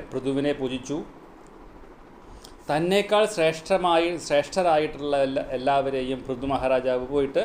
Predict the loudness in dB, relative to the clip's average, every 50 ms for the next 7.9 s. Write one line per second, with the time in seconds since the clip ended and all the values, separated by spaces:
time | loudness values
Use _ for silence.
0 | -2 -2 -4 -4 -4 -4 -4 -6 -6 -6 -8 -8 -8 -8 -8 -8 -6 -4 -4 -4
1 | -6 -8 -16 -16 -16 -14 -14 -14 -14 -16 -16 -18 -18 -20 -18 -18 -18 -18 -18 -18
2 | -18 -18 -18 -20 -20 -20 -20 -20 -20 -20 -20 -20 -18 -18 -18 -20 -18 -18 -18 -12
3 | -6 -2 0 2 4 4 4 4 4 2 0 -2 -8 -12 -14 -16 -14 -14 -14 -14
4 | -16 -18 -18 -18 -18 -18 -18 -18 -20 -20 -20 -16 -10 -2 2 4 4 6 6 4
5 | 4 4 2 2 2 2 4 4 4 4 4 2 0 -2 0 0 2 2 2 0
6 | 0 0 0 0 0 -2 -2 0 2 2 4 4 2 0 -2 -4 -6 0 2 2
7 | 2 2 0 0 0 0 0 -2 -2 -4 -4 -4 -6 -4 -2 0 0